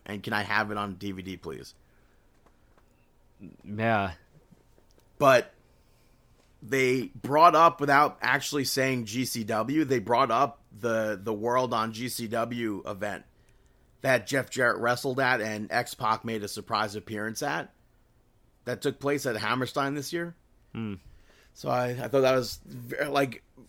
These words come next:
Speaker 1: never in a million years would I have expected them to ever bring up a G C W show, not
Speaker 2: Yeah.
Speaker 1: a W W E show, but
Speaker 2: I'm sure, you know, I mean,
Speaker 1: Brett
Speaker 2: something else
Speaker 1: Lauderdale was shown on Monday Night Raw this week, so maybe, uh,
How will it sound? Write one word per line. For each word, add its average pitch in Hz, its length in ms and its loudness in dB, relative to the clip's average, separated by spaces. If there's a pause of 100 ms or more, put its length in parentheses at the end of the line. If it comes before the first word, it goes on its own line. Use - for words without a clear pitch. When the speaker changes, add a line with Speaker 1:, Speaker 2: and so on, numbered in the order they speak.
(120)
Speaker 1:
never 190 640 4
in 160 80 6
a 151 40 0
million 143 260 4
years 131 220 0
would 127 100 2
I 120 40 2
have 113 120 -4
expected 123 380 -4
them 120 160 -2
to - 160 -4
ever 120 200 0
bring 120 320 -2
up 120 280 -4 (180)
a 110 100 -8
G 113 240 -2
C 127 200 -6
W 117 340 -2
show, 160 340 -4 (300)
not 117 120 4
Speaker 2:
Yeah. 131 160 8
Speaker 1:
a 113 40 6
W 113 140 0
W 113 260 -2
E - 20 -10
show, 175 360 0
but 110 280 -4 (140)
Speaker 2:
I'm 107 120 -8
sure, 117 360 -2
you 90 140 -4
know, 104 260 -4
I 110 140 -6
mean, 117 240 -2 (420)
Speaker 1:
Brett - 80 -14
Speaker 2:
something 196 260 6
else 202 120 8
Speaker 1:
Lauderdale 151 420 4
was 139 100 2
shown 147 280 0
on 135 100 0
Monday 143 180 0
Night 139 120 2
Raw 127 260 -2
this 143 180 -8
week, 107 160 -8
so 110 140 -8
maybe, 123 460 -4
uh, 113 260 -4